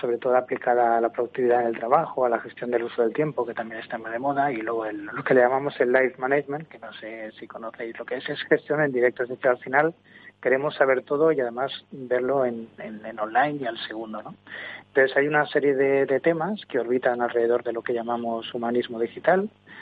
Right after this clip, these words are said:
Supongo que si habéis visto algún eslogan de, de algún banco, habréis visto de humanismo digital. Hablamos de la ética digital,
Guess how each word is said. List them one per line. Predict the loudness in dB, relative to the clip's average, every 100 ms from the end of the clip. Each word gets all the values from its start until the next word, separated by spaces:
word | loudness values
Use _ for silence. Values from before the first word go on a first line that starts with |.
| -18 -20 -20 _ -12
Supongo | -10 -4 -4
que | -4
si | -2
habéis | 2 2
visto | 0 -2 -2
algún | 0 0 -2
eslogan | -2 -2 -2 -2
de, | 0 0 0
de |
algún | -2 -2 -2
banco, | -2 -2 -2 -4
habréis | -4 -10 -10
visto | -10 -10
de | -10
humanismo | -8 -12 -10 -10
digital. | -8 -6 -2 -2 -4 -12 -16 -14 -12 -10 2
Hablamos | 4 6 4
de | 4
la | 4
ética | 2 0 0
digital, | 0 0 4 4 4